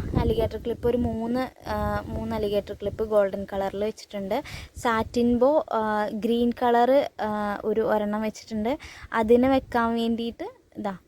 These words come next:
നിങ്ങൾക്കത് അതിന് വെക്കണമെങ്കിൽ അത് വെക്കാം. അതിനുള്ളൊരു ഗ്രീൻ കളറിൽ ഒരു അഞ്ച് സ്റ്റോൺ വെച്ചിട്ടുണ്ടായിരിക്കും. പത്ത് എം എം സൈസിൽ വരുന്നത്. പിന്നെ ഇത് ഈ ഒരു റെഡ് കളറിലുള്ള സാറ്റിൻ ബോ വെച്ചിട്ടുണ്ട്. അതിന് വേണ്ടിയിട്ട് ദേ ഒരു വൈറ്റ് ഫ്ലവേഴ്സ് കൊടുത്തിട്ടുണ്ട്.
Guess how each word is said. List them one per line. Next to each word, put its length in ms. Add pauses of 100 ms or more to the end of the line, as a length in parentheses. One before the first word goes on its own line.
(640)
നിങ്ങൾക്കത് 640
അതിന് 180
വെക്കണമെങ്കിൽ 460
അത് 140
വെക്കാം. 400
അതിനുള്ളൊരു 540
ഗ്രീൻ 580
കളറിൽ 460
ഒരു 240
അഞ്ച് 400
സ്റ്റോൺ 560
വെച്ചിട്ടുണ്ടായിരിക്കും. 960 (460)
പത്ത് 220
എം 160
എം 160
സൈസിൽ 460
വരുന്നത്. 600 (380)
പിന്നെ 300
ഇത് 120
ഈ 200
ഒരു 280
റെഡ് 320
കളറിലുള്ള 540
സാറ്റിൻ 440
ബോ 120
വെച്ചിട്ടുണ്ട്. 440
അതിന് 360
വേണ്ടിയിട്ട് 600
ദേ 260
ഒരു 120
വൈറ്റ് 460
ഫ്ലവേഴ്സ് 640
കൊടുത്തിട്ടുണ്ട്. 840